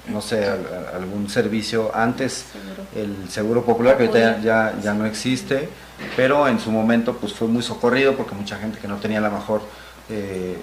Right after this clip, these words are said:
Speaker 1: la posibilidad de tener un seguro completo de gastos médicos mayores, porque sabemos que, que a lo mejor pueden exceder un poquito el presupuesto de algunas familias.
Speaker 2: Sí, claro.
Speaker 1: Eh, pues, se podría estar tranquilo. Sin embargo, ahorita ya sí vemos, eh,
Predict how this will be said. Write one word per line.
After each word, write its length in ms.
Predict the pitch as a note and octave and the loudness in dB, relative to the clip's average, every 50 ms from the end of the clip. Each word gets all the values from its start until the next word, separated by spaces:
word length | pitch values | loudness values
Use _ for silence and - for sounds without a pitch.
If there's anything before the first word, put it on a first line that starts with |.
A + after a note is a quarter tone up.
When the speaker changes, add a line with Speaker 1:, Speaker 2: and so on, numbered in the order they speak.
| - - - - G#2 | -12 -14 -12 -8 -4
Speaker 1:
la 260 | G#2+ F#2+ F#2 - - | -2 -2 -2 -2 -2
posibilidad 500 | A2 G2+ - - A2 G2+ G#2 G#2+ A2 A#2 | -4 -4 -2 -2 -2 0 2 4 6 4
de 60 | A2+ | 4
tener 200 | - A2 A2 A2 | 4 0 0 0
un 80 | A2+ A2+ | 0 -2
seguro 400 | - A#2+ G#2+ A2 A2 A2+ A2 - | -2 -2 0 2 2 2 2 2
completo 640 | - G2+ F#2+ F#2 F#2 - A2+ A2+ A#2+ B2 A#2+ - A2 G#2 | 0 -4 -4 -4 -4 0 2 4 4 4 4 2 2 4
de 40 | G#2 | 4
gastos 240 | A2 G#2+ - - A2+ | 2 2 0 -2 -4
médicos 320 | G#2+ G#2+ G#2+ G#2+ G2+ G2+ | -4 -2 -2 -4 -6 -6
mayores, 400 | G2 F#2+ F#2+ G2+ G#2+ G#2+ G#2+ G#2 | -6 -6 -2 -2 -2 -2 -2 -4
porque 300 | - - G2 - - F2+ | -10 -12 -14 -14 -12 -8
sabemos 460 | - - F2+ F#2 G2+ G#2 A2 A2 G#2+ - | -4 -2 -2 0 0 0 -2 -2 -2 -4
que, 320 | - G#2+ F#2+ F#2 F2 F2 - - - - - - - - - - - - | -6 -6 -6 -6 -6 -8 -10 -16 -18 -20 -20 -20 -20 -20 -20 -18 -4 0
que 80 | E3+ | 0
a 20 | F3 | 2
lo 100 | F3 E3 | 4 4
mejor 220 | D#3 D#3+ E3+ E3+ - | 4 2 0 0 2
pueden 180 | E3+ D#3 D3+ | 2 2 2
exceder 400 | D3+ D3 - - B2+ B2+ B2+ B2+ | 2 -2 -2 0 4 4 6 6
un 100 | C3+ C3 | 4 4
poquito 300 | B2+ A#2+ G#2+ B2 A#2 A#2+ | 2 0 0 -2 0 -2
el 60 | A#2 A2+ | -2 -2
presupuesto 520 | - G#2+ G2+ - - - A2+ A2+ - A#2+ | -2 -4 -4 -4 -4 -2 -2 0 4 4
de 60 | A2 | 4
algunas 260 | G#2+ A2 A2 G#2+ - - | 4 4 0 -2 -2 -2
familias. 520 | B2 A#2+ B2+ C3 B2+ A#2 A#2+ D3+ F3+ - - - - - - | 0 2 2 2 2 0 0 -2 -6 -8 -14 -18 -20 -18 -16
Speaker 2:
Sí, 100 | - G#3 - - - - | -16 -16 -16 -16 -16 -14
claro. 160 | G3+ G3 F#3+ F#3+ F3+ | -12 -12 -12 -10 -6
Speaker 1:
Eh, 680 | A#2+ A2+ G#2+ G#2+ G#2+ G#2+ G#2 G#2 G#2+ G#2 G#2 G#2 G2+ G2+ G2+ G2 G2 G2 - - - - - - - - - - - | -4 -2 -2 0 0 0 0 0 0 0 0 -2 -2 -2 -2 -4 -6 -10 -14 -16 -18 -20 -20 -20 -20 -20 -14 -8 -4
pues, 140 | B2+ A#2 | -4 -4
se 60 | - - | 0 2
podría 220 | C3+ C#3 D3 D#3+ | 4 6 8 6
estar 240 | D#3 D#3+ F3 E3 E3+ | 6 6 6 4 6
tranquilo. 420 | F3 F3 E3+ E3+ - G#3 E3+ C3 | 6 6 6 4 4 2 4 4
Sin 160 | A2 - A2+ | 2 2 2
embargo, 320 | A2+ A2 A#2 B2 C3 C3 C3 | 2 4 4 6 8 8 8
ahorita 540 | B2+ B2+ C3 B2+ - B2+ B2+ - A#3 B3 - - - - - - - - - - - - G2+ | 8 8 6 4 4 4 4 4 2 -2 -8 -12 -18 -20 -20 -20 -20 -20 -20 -18 -14 -8 -4
ya 120 | G#2 G#2 | -2 -2
sí 140 | G#2+ - B2+ | 0 0 2
vemos, 400 | A#2 A#2+ A#2 A#2 B2 A2+ - - - - - - - - - - - - - - | 2 4 4 4 2 2 -2 -6 -12 -16 -20 -20 -20 -20 -20 -20 -20 -20 -18 -14
eh, 460 | - G2+ G2 F2 - C2+ - - - | -10 -10 -8 -8 -10 -10 -12 -14 -14